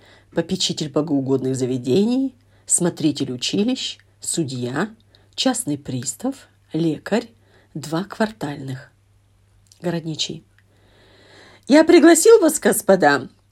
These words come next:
с тем, чтобы сообщить вам пренеприятное известие.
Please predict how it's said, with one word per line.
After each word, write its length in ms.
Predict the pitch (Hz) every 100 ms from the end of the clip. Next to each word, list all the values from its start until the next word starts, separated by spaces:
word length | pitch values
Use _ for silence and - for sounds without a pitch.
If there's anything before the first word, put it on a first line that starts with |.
| -
с 180 | - -
тем, 200 | 359 440 466 -
чтобы 300 | - 285 233
сообщить 600 | 226 247 247 - 349 349
вам 200 | 180 170
пренеприятное 1080 | - 359 403 370 277 240 240 220 208 202 202
известие. 720 | 165 165 160 - 139 123